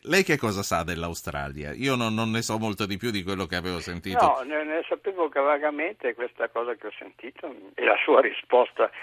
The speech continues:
Speaker 2: come dire, ferma e maliziosa, forse è quella vera, che vuol dire che n-, noi non, non sapevamo questa cosa, perché noi quando parlavamo di immigrazione, di immigranti, anche noi siamo stati, era, era un altro tipo di immigrazione, qua una cosa, è una cosa,
Speaker 1: Sì.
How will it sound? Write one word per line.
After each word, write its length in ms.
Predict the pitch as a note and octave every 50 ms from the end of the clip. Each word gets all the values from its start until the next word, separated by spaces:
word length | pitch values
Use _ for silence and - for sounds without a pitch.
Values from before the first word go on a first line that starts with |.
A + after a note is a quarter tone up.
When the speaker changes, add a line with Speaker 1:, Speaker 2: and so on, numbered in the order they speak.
| - -
Speaker 2:
come 200 | - - A2+ A2 G#2
dire, 240 | A2+ A#2 A#2+ A#2 A2+ - -
ferma 320 | C3 C3+ C#3+ C3+ B2 B2
e 60 | A#2 A2+
maliziosa, 720 | A#2+ A2+ A#2 A#2+ A2 - - - B2 C3 D3 D#3+ D3 A#2+ - - - - - - - - -
forse 320 | - A#2 C3+ B2+ - G#2+ G2+
è 60 | -
quella 340 | - A2 G#2+ G#2 G#2 G#2 G2+
vera, 400 | B2 C#3 D3 B2 G#2+ G#2+ - - - - - - - - - - - - - -
che 140 | - - D3+
vuol 180 | D#3 D3+ D3 C#3
dire 340 | C3 G3 G3 E3 E3 D3+ -
che 200 | - D#3+ D3 C3+
n-, 120 | D3 - -
noi 260 | - E3 G3 F#3+ F3 D#3
non, 260 | C#3+ C#3+ C#3 B2+ C3+ -
non 160 | C3 C3 A#2+
sapevamo 600 | - - B2+ - - B2+ C3 D3+ C#3 C3 B2 A2+
questa 220 | - B2 A2+ A#2 A2+
cosa, 240 | B2 A#2+ A2+ A#2+ A#2
perché 320 | C3 B2 - C3+ B2+ A#2 - - - - - -
noi 200 | - F#3 F3+ -
quando 300 | - C#3+ C#3+ C#3+ C#3+ C3+
parlavamo 580 | - C#3+ C#3 D3 D3 D3 D#3+ D3 C#3+ C#3 C3+ C3
di 220 | B2 C3 C3 C3
immigrazione, 680 | B2+ B2 C3+ C3 C3+ C3+ C3+ C3 - - - D3+ C3+ B2+
di 100 | B2+ C3
immigranti, 600 | B2+ C3 C3 A#2+ B2+ C3+ C3+ C#3 C#3 C3 - C3
anche 300 | C3+ D3 C#3+ D3 C#3+ C#3+
noi 200 | D3+ D3+ D3+ C#3
siamo 260 | - C#3+ C3 C3+ C#3
stati, 260 | - - C#3+ C3 E3+ -
era, 280 | - E3+ E3+ E3+ C#3+
era 160 | - E3 E3 E3+
un 140 | D#3 C#3+
altro 340 | C#3 C#3 C3+ - - B2 G#2+
tipo 340 | - - F#3 F#3 - - D3+
di 140 | C#3 C#3 C3+
immigrazione, 580 | B2+ B2+ C3 C3 C#3 C3+ - - B2 B2+ B2
qua 160 | - - F3+ E3+
una 220 | D#3+ C#3+ C3+ B2
cosa, 400 | - - C#3 C3+ B2 C3 B2 B2+
è 40 | B2
una 200 | B2 A#2+ B2 A2+
cosa, 360 | - B2+ B2+ B2 B2 B2 A#2+
Speaker 1:
Sì. 120 | E2 D#2